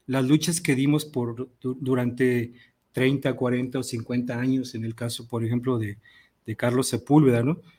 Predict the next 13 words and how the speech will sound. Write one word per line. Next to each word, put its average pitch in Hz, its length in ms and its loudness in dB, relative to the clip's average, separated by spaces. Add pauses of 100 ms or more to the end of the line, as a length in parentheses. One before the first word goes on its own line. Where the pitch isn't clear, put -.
(160)
Sino 190 480 6
que 196 440 4 (420)
continuamos 151 680 6
en 135 160 2
las 123 100 0
luchas 156 300 2
de 139 120 4
diferentes 131 640 0
maneras, 117 480 -4
¿no? 120 160 -12 (340)
Ahora, 170 520 6 (180)
destacando 165 1000 4 (280)
que 131 460 4